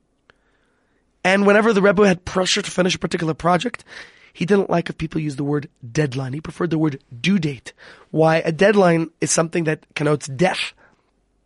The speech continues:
But a due date, that's about birth. So don't say, "I have a deadline." Say, "I have a due date." Just interesting how the words, if you want to change your life, if you want to shift and renovate your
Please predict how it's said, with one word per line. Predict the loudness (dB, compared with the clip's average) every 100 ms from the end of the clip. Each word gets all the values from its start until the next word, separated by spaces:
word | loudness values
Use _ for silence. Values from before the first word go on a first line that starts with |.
| _ _ _ -20 -20 _ -4
But | 2
a | 2
due | 2
date, | 0 0 -2 -16 _ _ _ _ -8
that's | -6 -6
about | -6 -6 _ _
birth. | 0 0 0 -12 _ _ -20 -20
So | -6 -2
don't | 0 -2 _ _ _
say, | -6 -2 2 4 2 -2 _ _ _ _ _
"I | -4
have | -4 -4
a |
deadline." | -4 -4 -4 -6 -14 -20 _ _ -20 _
Say, | -14 -2 0 0 -4
"I | -2
have | -2 -4
a | -10
due | -6 -6
date." | -6 -10 -12 -20 -20 -20 -20 _ _ _ _ _ _ _ _ _ _ _
Just | -10 -10 -4
interesting | -6 -6 -8 -6
how | -6
the | -4
words, | -4 -2 -2 -4 -8
if | -10
you | -8
want | -6
to | -4
change | -4 -4 -2
your | -2
life, | -4 -6 -10 -16 -20 -20 -20 -8
if | -4
you | 0
want | 0
to | 0
shift | 0 2 0 0
and | 0
renovate | 2 2 2 0 -2 -12 -20 -20 _
your | 0 0